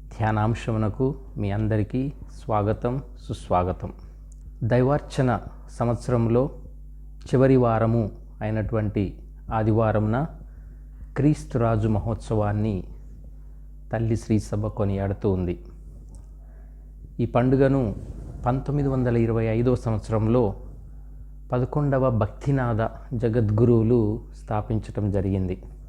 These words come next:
ఈ పండుగను స్థాపించటానికి ప్రధానంగా మూడు కారణాలు ఉన్నాయి.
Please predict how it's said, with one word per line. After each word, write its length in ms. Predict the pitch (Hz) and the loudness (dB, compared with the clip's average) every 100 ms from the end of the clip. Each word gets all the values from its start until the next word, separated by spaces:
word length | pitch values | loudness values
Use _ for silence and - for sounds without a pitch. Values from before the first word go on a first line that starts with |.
| - - - - - - - - - - - - | -16 -16 -16 -16 -16 -18 -18 -18 -18 -18 -16 0
ఈ 80 | 139 | 2
పండుగను 440 | 135 131 143 165 | 4 4 6 6
స్థాపించటానికి 1300 | 165 - 127 127 139 - - 123 120 - 127 104 139 - - - - - - | 4 0 -2 0 -2 -2 0 0 2 0 2 2 0 -8 -18 -18 -18 -18 -2
ప్రధానంగా 720 | 113 - 131 135 135 127 127 | -2 0 2 4 6 6 6
మూడు 280 | 131 110 107 | 4 2 0
కారణాలు 560 | - 107 110 113 110 | 2 2 2 2 2
ఉన్నాయి. 300 | 98 98 92 | 2 0 0